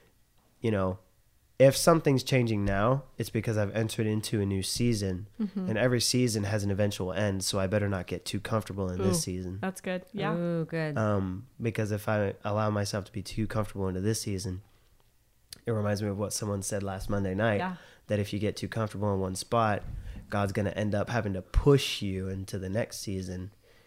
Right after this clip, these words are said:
Speaker 1: and then you're gonna be like, culture shock, freaking out, like,
Speaker 2: Yep.
Speaker 1: "Whoa, this is so far beyond me." But it's like,
Speaker 2: Mm-hmm.
Speaker 1: well, if you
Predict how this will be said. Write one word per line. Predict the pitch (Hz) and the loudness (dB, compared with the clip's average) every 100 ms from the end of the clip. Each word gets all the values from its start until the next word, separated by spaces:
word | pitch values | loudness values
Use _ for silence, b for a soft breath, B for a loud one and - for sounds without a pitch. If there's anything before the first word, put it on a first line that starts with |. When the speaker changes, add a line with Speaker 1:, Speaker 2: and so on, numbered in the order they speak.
| b b b | b b b
Speaker 1:
and | 107 101 | -4 0
then | 110 110 | 0 0
you're | 107 104 | 0 0
gonna | 104 | -2
be | 92 98 92 | -2 -2 -4
like, | 90 90 - - B B B B B - - - - | -6 -10 -14 -20 B B B B B -20 -20 -16 0
culture | 127 120 101 | 2 2 2
shock, | - 101 87 90 | 2 2 2 -2
freaking | - 110 98 107 98 | -4 -2 0 0 0
out, | 92 95 98 | 0 0 0
like, | - - | 0 0
Speaker 2:
Yep. | 113 | 0
Speaker 1:
"Whoa, | 120 113 101 | 2 2 0
this | 110 - | -2 0
is | 107 | 0
so | 110 107 | 0 0
far | 101 104 | 0 -2
beyond | 101 104 98 107 | 0 0 0 0
me." | 113 | 0
But | 101 95 | -2 -2
it's | 101 104 | -2 -4
like, | 98 101 | -2 -2
Speaker 2:
Mm-hmm. | 98 | 0
Speaker 1:
well, | 120 107 | 2 2
if | 101 107 | 0 -2
you | 104 | -2